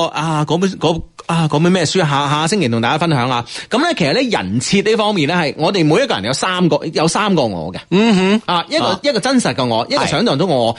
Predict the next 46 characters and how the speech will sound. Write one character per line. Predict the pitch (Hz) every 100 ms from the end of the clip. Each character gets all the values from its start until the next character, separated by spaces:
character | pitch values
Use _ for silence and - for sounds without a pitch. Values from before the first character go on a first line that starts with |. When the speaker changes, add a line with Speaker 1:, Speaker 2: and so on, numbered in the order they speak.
| -
Speaker 2:
係。 | 339
Speaker 1:
一 |
個 | 294 208
呢， | 247 165
係 | 147
喺 | 123 214 269
人 | 131 110
哋 | 127
眼 | 123 139
中 | 185
嘅 | 165
我。 | 107 175
Speaker 2:
嗯 | 202 208 185
哼。 | 170 170
Speaker 1:
啊。 | 165 180 247 - -
Speaker 2:
係 | 165
啦， | 185 139
或-， | 156 185
或 | 175
者 | 208
係 | 262 220 - 202
仲 | 196 202
有 | 202
可 | 240 214
能 | 185
喺 | 220
唔 | 139 135
同 | 139 131
人 | 139 123 131
眼 | 139 139 185
中 | 214
嘅 | 190
我， | 135 156
都 | 165
有 | 214 156
可 | 127 147
能 | 202 120
會 | 139
有 |
些 | 143 180
少 | 170 147
差 | 165 151
別 | 131 -
添。 | 156 143
Speaker 1:
誒， |
呢 | 123 359